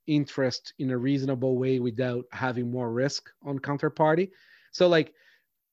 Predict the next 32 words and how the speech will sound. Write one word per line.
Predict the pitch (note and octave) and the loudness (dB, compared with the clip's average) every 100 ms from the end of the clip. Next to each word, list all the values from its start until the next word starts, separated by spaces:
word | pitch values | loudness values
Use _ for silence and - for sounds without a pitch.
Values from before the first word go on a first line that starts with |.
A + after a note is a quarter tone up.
| _ _ _ _ _ | _ _ _ _ _
in | C#3 C#3+ | 0 2
order | D3+ F#3 | 4 4
to | F#3 | 4
find | F#3 F3 E3 | 2 2 4
the | D3 | 4
economies | C#3+ - C#3+ D#3 D3+ C3+ C3 A#2 | 0 -2 0 2 2 2 -2 -2
that | C3 | -2
you | B2+ B2 | 0 -2
need, | A#2+ B2+ C3+ A#2+ C#3+ E3 _ _ | -2 0 -2 -2 -6 -10 _ _
you | - C#3+ | -2 2
need | C3+ B2+ | 2 0
to | C3+ | -4
have | B2 A#2+ A2+ B2 | -4 -4 -4 0
risk, | G#3+ F3+ - - _ _ _ _ _ - | 2 2 -2 -16 _ _ _ _ _ 0
right? | C#3 D3 | 2 2
That's | D#3 B2+ - - | 2 -2 -4 -10
risk | C3 D3 E3+ - - _ _ _ _ _ _ _ _ | 0 4 4 0 -12 _ _ _ _ _ _ _ _
versus | - C3+ B2+ B2+ | -2 0 0 -4
price. | - G#3+ F#3+ D#3 - - _ _ | 2 6 6 4 -2 -16 _ _
And | C3+ | 0
those | D3+ D3+ | 2 2
things | - C#3+ - | 0 -2 0
kinda | C#3+ C3+ | -2 0
go | B2+ | -2
hand | A#2+ B2 A#2 | -2 -2 -4
in | G#2+ | -2
hand. | C3 A#2+ - - - - | -2 -2 -6 -20 -20 -20
So | - C#3 A#2+ - - | -4 -2 -2 -6 -4
I | C#3+ | -2
think | - F3 F3 | 2 2 2
finding | - F3 A#3 A#3 | 4 6 6 4
more, | G#3 F3 E3+ D#3+ D#3 D#3+ | 4 4 4 4 2 0